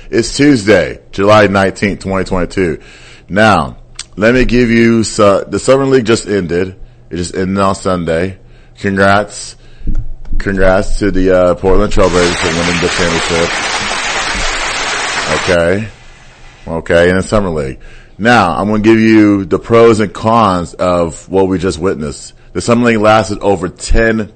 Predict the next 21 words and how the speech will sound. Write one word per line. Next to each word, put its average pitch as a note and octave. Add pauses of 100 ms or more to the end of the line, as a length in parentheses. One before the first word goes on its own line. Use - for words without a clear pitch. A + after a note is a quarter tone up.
days. D2 (560)
So, A#2
let's A2+
give C3+
me, B2+
I'm F2
gonna, D3
we're D3+
gonna D#3
start C#3+
with C3
the -
pros. F2 (300)
Number D3
one D3
pro B2
is G2+
give A2+
players A2+
a F#2
chance. D#2